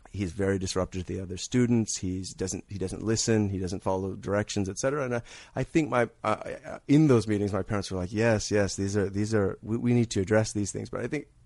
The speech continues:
at home they were just like, "No, that's what smart people do. They, they pursue their own." So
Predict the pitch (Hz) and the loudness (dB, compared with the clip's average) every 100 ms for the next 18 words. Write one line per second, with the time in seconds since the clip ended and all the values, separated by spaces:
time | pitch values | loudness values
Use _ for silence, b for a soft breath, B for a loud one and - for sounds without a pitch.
0 | - _ - 117 135 165 143 117 117 113 | -20 _ -2 2 6 8 8 6 2 0
1 | 117 120 117 - - b b b - 190 | 2 4 4 4 -6 b b b 6 6
2 | 117 95 104 110 - 123 123 - 120 120 | 6 2 -2 0 4 4 4 4 6 4
3 | - _ _ - 127 135 117 139 147 98 | 2 _ _ -6 -2 -2 0 2 2 2
4 | 95 107 110 120 117 - 123 117 113 117 | 2 4 4 4 0 0 2 4 4 2
5 | 117 151 | 2 0